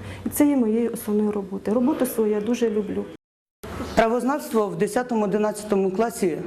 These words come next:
Speaker 2: юридичного класу я викладаю за авторською програмою, створеною за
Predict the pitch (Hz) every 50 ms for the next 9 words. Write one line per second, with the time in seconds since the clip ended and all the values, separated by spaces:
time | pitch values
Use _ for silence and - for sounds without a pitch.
0 | - - - 196 190 202 208 190 202 214 208 - - 185 170 170 185 180 185 226
1 | 240 233 - - 175 165 214 240 226 247 247 - 220 214 175 226 233 240 220 226
2 | 233 233 233 233 233 233 226 196 160 208 226 226 - - - 240 240 - 247 233
3 | 185 - - 226 220 214 220 - 214 190 165 156 156 147 151 151 151 147 156 156
4 | - - - - - - - - - - - - - - - - - - - -
5 | - - - - - - - - - 185 220 262 262 262 254 247 247 247 247 247
6 | 247 247 247 208 156 165 214 226 247 262 262